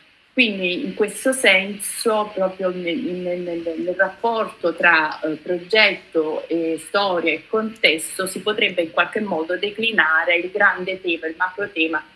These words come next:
che unisce i nostri interventi qui, che è appunto quello della sostenibilità. Il titolo Dal cucchiaio alla città, eh, riprende una famosa citazione del millenovecentocinquantadue di Ernesto Nathan Rogers,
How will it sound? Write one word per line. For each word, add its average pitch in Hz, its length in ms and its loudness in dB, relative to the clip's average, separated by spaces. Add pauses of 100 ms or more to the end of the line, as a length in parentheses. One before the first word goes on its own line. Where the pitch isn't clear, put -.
(160)
che - 60 2
unisce 208 380 -2
i 180 40 -4
nostri 175 360 -4
interventi 185 800 -2
qui, 302 160 -4
che 277 80 2
è - 20 4
appunto - 440 -6
quello 151 240 -2
della 151 200 -4
sostenibilità. 147 1080 -4 (1080)
Il 214 140 -4
titolo 220 580 6
Dal 190 200 2
cucchiaio 226 440 4
alla 180 140 4
città, 220 680 4
eh, 180 240 2
riprende 214 560 2
una 175 240 4
famosa 220 400 2
citazione 175 1120 0
del 170 160 0
millenovecentocinquantadue 175 1700 0
di 175 120 2
Ernesto 170 480 2
Nathan 160 320 -2
Rogers, 160 640 -2